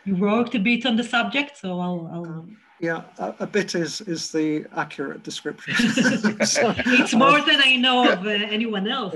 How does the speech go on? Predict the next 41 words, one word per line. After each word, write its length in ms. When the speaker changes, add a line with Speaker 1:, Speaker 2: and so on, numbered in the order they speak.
Speaker 1:
So. 200
Speaker 2:
Um, 500
no, 180
it 160
was, 180
it 140
was 200
in 120
relation 500
to, 220
I've, 260
I've 180
been 160
doing 260
work 260
on 120
the 80
concept 520
of 80
illegal 400
immigration 600
and, 240
and 260
the 80
Palestinian 680
authorities 960
Speaker 1:
Mm. 120
Speaker 2:
and 120
how 500
they 360
sort 220
of 80
use 300
this 240
as 400
a 120
sort 200
of 120
deterrent 720
and, 260
and, 460